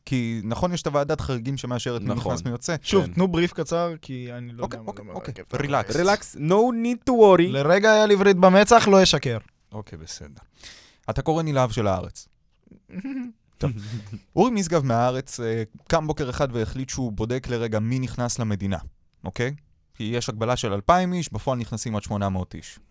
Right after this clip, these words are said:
Speaker 2: כן.
Speaker 1: כאילו, אל על
Speaker 2: ומי
Speaker 1: ו-
Speaker 2: מביניהם? הדתי?
Speaker 1: אם. עכשיו, אורי משגב החליט בבוקר אחד פשוט לקום מוקדם ולנסוע.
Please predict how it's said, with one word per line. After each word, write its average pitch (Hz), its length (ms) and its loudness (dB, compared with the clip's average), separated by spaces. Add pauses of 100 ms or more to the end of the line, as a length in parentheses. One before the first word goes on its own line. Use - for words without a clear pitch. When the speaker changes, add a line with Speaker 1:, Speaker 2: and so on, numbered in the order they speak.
Speaker 2:
כן. - 120 -20
Speaker 1:
כאילו, 113 200 -4
אל 104 120 0
על 127 140 2
Speaker 2:
ומי 139 180 0
Speaker 1:
ו- 101 40 -2
Speaker 2:
מביניהם? 98 880 -6
הדתי? 90 880 -12 (520)
Speaker 1:
אם. 87 220 -8 (320)
עכשיו, 90 260 -6
אורי 190 260 -4
משגב 104 520 -2 (480)
החליט 170 280 -6
בבוקר 156 400 -4
אחד 170 200 -6
פשוט 185 300 -10
לקום 185 200 -4
מוקדם 170 280 -4
ולנסוע. 120 400 -6